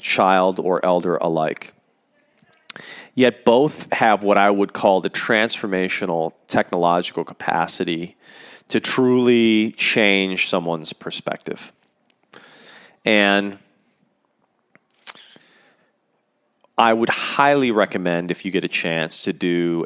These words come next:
a traditional, uh, ceremony. Again, I think ceremonies are always held in the quality of the parties associated in their, in the, in the holding of that container.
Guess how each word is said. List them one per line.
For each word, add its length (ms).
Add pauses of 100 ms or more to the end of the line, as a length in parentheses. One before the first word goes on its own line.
a 140
traditional, 1040 (380)
uh, 160
ceremony. 560
Again, 280
I 60
think 220
ceremonies 560
are 80
always 720 (960)
held 500
in 140
the 80
quality 760
of 300
the 120
parties 840
associated 1000
in 380
their, 760
in 120
the, 120 (100)
in 100
the 80
holding 500
of 100
that 180
container. 600